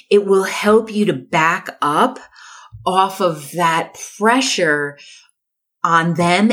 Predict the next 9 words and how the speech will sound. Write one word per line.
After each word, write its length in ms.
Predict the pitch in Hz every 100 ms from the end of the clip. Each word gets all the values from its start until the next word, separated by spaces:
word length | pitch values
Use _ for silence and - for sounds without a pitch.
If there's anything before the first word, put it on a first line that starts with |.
| 226
and 240 | 175 180
on 160 | 180 185
yourself 800 | 196 202 - 320 262 160 190 - _ _ _ -
for 160 | 202
things 520 | 190 - 185 180 175 -
to 120 | 185
be 220 | 170 170
perfect. 600 | - 262 262 - 131 -
Because 400 | - 175 175 -